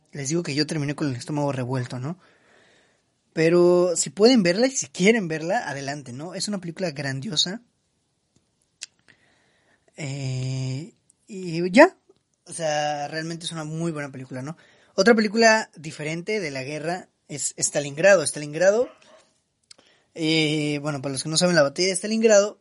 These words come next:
es una de las batallas más sangrientas que hubo en la Segunda Guerra Mundial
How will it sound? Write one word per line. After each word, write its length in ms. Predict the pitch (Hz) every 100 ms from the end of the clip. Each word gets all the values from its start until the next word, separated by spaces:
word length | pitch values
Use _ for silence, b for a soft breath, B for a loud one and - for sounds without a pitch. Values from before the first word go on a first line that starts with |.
| _
es 140 | 165 185
una 140 | 180
de 40 |
las 140 | 165 139
batallas 320 | 139 160 156
más 160 | 156 -
sangrientas 540 | 156 147 151 156 160
que 140 | -
hubo 200 | 147 151
en 80 | 147
la 100 | 135
Segunda 240 | 135 135 139
Guerra 160 | 139
Mundial 380 | 139 143 170 170